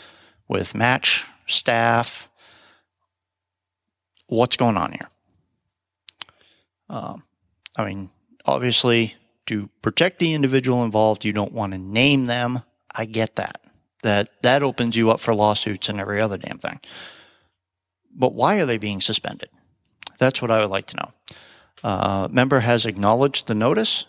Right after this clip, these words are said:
and a review is set for the December twenty-eighth meeting, so we may find out a little bit more in the minutes of that one. Agenda item number two is financial report,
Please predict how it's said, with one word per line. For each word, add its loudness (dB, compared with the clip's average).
and 0
a -2
review 0
is 0
set 2
for 0
the 0
December 0
twenty-eighth -4
meeting, 0
so 2
we -2
may 2
find 0
out 2
a 0
little 4
bit -2
more 0
in -6
the -6
minutes -6
of -10
that -2
one. -12
Agenda 2
item 2
number -4
two 2
is -2
financial 0
report, 2